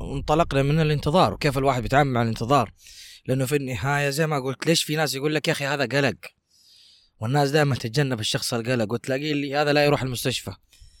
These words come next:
هذا لا يجي الدائرة ال-، الفلانية، هذا أي مكان يروح حيقروشك ويقروش الناس ويبهدل المكان وينشر طاقة سلبية و-، وشفت اللي، ليه؟ لأنه هو قاعد ينتظر،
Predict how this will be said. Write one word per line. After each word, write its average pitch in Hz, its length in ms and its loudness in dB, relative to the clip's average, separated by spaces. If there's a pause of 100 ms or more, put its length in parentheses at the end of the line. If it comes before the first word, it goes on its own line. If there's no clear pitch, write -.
(300)
هذا 139 220 2
لا 147 80 6
يجي 127 440 2
الدائرة 127 340 2
ال-، 78 680 -4
الفلانية، 123 680 0
هذا 139 180 2 (480)
أي 170 220 4
مكان 147 380 2
يروح 156 460 6 (600)
حيقروشك 131 800 2
ويقروش 127 420 0
الناس 127 520 0
ويبهدل 123 380 0
المكان 127 580 0
وينشر 127 340 -4
طاقة 131 300 0
سلبية 123 540 -2
و-، 120 160 -2 (920)
وشفت 139 400 -2
اللي، 120 500 -6 (300)
ليه؟ 151 260 4
لأنه 135 240 0
هو 143 120 -2
قاعد 123 220 -2
ينتظر، 110 500 -6